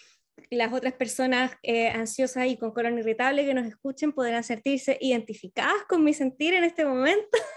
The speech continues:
<laughs> pero eso no nos puede hacer olvidarnos de que la convención está pasando, ya lleva, eh, más de,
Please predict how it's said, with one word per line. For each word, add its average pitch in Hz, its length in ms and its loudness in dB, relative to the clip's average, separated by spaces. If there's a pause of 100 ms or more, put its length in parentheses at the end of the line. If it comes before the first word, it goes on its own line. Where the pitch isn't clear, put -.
(120)
<laughs> - 680 -10
pero 330 180 4
eso 370 240 0
no 381 140 0 (100)
nos 285 100 -2 (120)
puede 359 260 2
hacer 359 400 -2
olvidarnos 311 680 -2
de 294 180 -2
que 311 200 -8
la 247 160 -2
convención 254 680 -2
está 277 360 -4
pasando, 302 720 2
ya 254 220 0
lleva, 277 440 0 (460)
eh, 202 640 -2 (520)
más 277 380 2
de, 311 260 2